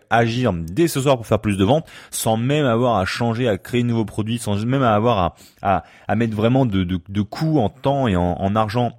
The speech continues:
énormes dans vos, dans votre activité. Eh bien, ce serait la première des choses qui consisterait à faire de la publicité reciblée, donc du retargeting, du reciblage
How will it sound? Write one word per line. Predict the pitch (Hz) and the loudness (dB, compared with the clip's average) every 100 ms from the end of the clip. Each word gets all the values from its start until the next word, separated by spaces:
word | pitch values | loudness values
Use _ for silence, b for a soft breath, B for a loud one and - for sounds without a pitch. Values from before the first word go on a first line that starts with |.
| - | -2
énormes | 135 135 139 117 | 0 2 2 2
dans | 95 92 | 0 2
vos, | 98 101 87 | 0 0 0
dans | 92 | 0
votre | 90 | -2
activité. | 98 - 92 113 131 - B B B | -6 -6 -4 0 0 -2 B B B
Eh | 95 | 0
bien, | 113 131 | 2 2
ce | - - 110 | 0 -4 -4
serait | - 139 143 - | 0 2 2 0
la | 104 113 127 127 | -2 2 2 0
première | - - 107 123 110 | -2 -2 0 0 -2
des | 92 | -4
choses | - 127 139 | -2 -2 -2
qui | - | -8
consisterait | - 104 110 101 98 107 - | -6 -4 -4 -4 0 0 2
à | 87 | 0
faire | 87 117 110 | 2 0 0
de | 87 | 0
la | 82 82 | 0 0
publicité | - 104 95 95 110 127 - - | -2 -4 -2 -2 0 0 -2 -2
reciblée, | 90 117 180 - 139 120 | -2 2 0 0 -2 -2
donc | 160 92 | 0 0
du | 80 | 0
retargeting, | 87 113 117 135 104 95 127 139 | 0 0 0 0 0 -2 -2 -2
du | 87 | 0
reciblage | 82 117 - 101 107 120 | 0 0 0 2 2 2